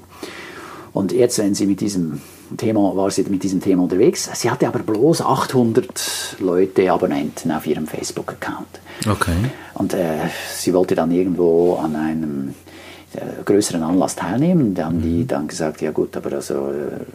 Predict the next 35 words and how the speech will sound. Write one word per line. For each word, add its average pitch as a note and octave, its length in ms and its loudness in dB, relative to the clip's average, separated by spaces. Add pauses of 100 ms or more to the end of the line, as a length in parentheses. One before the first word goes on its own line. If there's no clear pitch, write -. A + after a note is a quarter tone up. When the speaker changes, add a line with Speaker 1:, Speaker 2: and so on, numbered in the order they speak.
(200)
Speaker 1:
wenn F2 120 -2
du G#2+ 140 0
keine A2+ 300 0
zwanzigtausend A#2 960 2
Follower B2+ 480 6
hast, C#3 280 4
dann F#2 100 4
vergiss G2+ 320 4
es, A3 240 4 (500)
weil F2+ 180 4
das F2 160 -2
ist F2+ 80 -4
einfach D2+ 200 0
zu A2 240 0
wenig, A2 320 4 (960)
was F2+ 180 -2
du G2 60 0
Speaker 2:
Mhm. F#2 40 -2
Speaker 1:
da F#2 100 2
bewegst, - 720 2
äh, - 20 -4 (300)
Speaker 2:
Mhm. F#2 340 -4 (160)
Speaker 1:
zu G2 160 2
wenig F2 260 4
Leute, E2+ 300 2
die F2 120 -6
du D2 160 0
auch C#2 180 0
dann C#2 320 -4 (560)
einbringen G#2 640 4
kannst F#2+ 400 -2
in F#2 80 0
diesen G2+ 260 4
Speaker 2:
Mhm. A#2+ 40 4
Speaker 1:
Topf F3+ 260 0